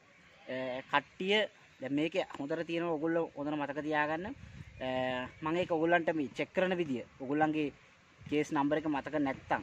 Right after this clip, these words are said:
ඒ කියන්නේ, අ, ඔයගොල්ලෝ දැන් එන්ට්‍රි එක දැම්මනේ. එන්ට්‍රි එක දැම්මහම ඔයගොල්ලන්ට ඩීටේල්ස් එනවා. ඔයගොල්ලන්ගේ සර්නේම් එක, උපන් දිනේ, අ, සහ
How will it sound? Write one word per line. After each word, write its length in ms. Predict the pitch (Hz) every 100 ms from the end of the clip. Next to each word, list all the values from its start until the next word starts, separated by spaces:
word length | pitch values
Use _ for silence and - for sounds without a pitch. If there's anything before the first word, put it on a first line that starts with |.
| 110
ඒ 60 | 123
කියන්නේ, 420 | 127 131 135 131 -
අ, 400 | 120 120 120 120
ඔයගොල්ලෝ 280 | 127 139 147
දැන් 220 | 139 131
එන්ට්‍රි 260 | 123 147 175
එක 120 | 170
දැම්මනේ. 360 | 170 165 165 165 - - - 139
එන්ට්‍රි 180 | 135
එක 120 | 165 156
දැම්මහම 340 | 156 160 185
ඔයගොල්ලන්ට 400 | 160 160 170 180
ඩීටේල්ස් 480 | 165 160 175 165 151
එනවා. 200 | 120 107 131
ඔයගොල්ලන්ගේ 520 | 131 143 143 139 139 - - -
සර්නේම් 520 | 147 147 151 156 165
එක, 100 | 160
උපන් 340 | 156 - 147 143
දිනේ, 340 | 156 175 208 - - - -
අ, 540 | 139 143 143 139 143
සහ 280 | 143 160 151